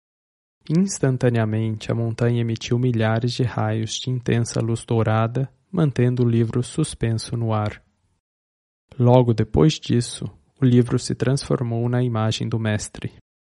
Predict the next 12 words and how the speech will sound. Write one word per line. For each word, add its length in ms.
O 80
mestre 440
compassivo 760
ficou 480
em 120
pé 460
na 100
montanha. 640
A 140
vestimenta 760
do 140
mestre 580